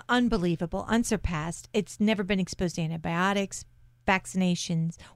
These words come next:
hormones, chemicals, heavy metals, uncontrollable environmental factors. I'm, I'm tripping today. But anyway, American Cobalt Aqua Farms, I'm, I'm sorry. I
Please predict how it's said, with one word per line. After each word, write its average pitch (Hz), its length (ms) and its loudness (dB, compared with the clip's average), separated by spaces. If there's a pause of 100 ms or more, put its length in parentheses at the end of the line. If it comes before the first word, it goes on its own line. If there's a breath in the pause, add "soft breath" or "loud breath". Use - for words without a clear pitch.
hormones, 285 540 2
chemicals, 220 480 0
heavy 208 220 2
metals, 233 420 2 (300 loud breath)
uncontrollable 175 760 0 (160)
environmental 175 1000 2 (420 soft breath)
factors. 185 440 2
I'm, 185 200 0
I'm 214 100 0
tripping 175 360 -2
today. - 300 -8 (360 loud breath)
But 254 80 4
anyway, 220 460 4
American 233 420 2
Cobalt 202 360 0 (100)
Aqua 269 300 2
Farms, 277 420 0
I'm, 185 180 -2 (100)
I'm 170 160 2
sorry. 170 440 -2 (240)
I - 40 -12